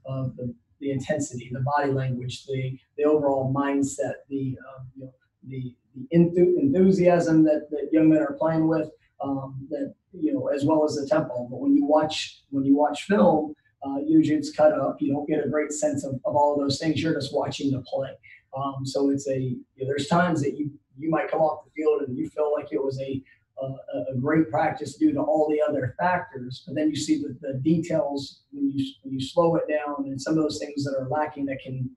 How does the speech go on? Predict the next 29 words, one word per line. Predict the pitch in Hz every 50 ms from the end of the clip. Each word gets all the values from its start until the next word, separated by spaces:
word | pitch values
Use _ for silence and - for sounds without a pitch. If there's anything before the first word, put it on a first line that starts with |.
| _
put | - 151 143 147
you | 151 143
in | 139 131
a | 131 127
terrible | 151 147 147 147 123 123 123 127 131
position, | 127 131 151 143 - - - - - - _ - - _ _ - 139
um, | 139 139 135 131 135 - 135 135
in, | 135 - - 147
in | 139
trying | 139 139 143 139 139
to | 135
have | 131 -
success. | - - - 156 - - - 131
On | 131
the | 127 -
flip | 185 220 220
side | - 170 151 143 139
of | 139 135
it, | - - -
there's | 143 - -
times | 143 143 147 135 131
that | 139
you | 156 135
think, | 139 151 151 151 147 - - - _ _ - 143
um, | 147 147 139 139 143 143 139 -
you | 156 147 139
know, | 131 131
things | 151 160 160 147 147
are | 143 139 139 139 135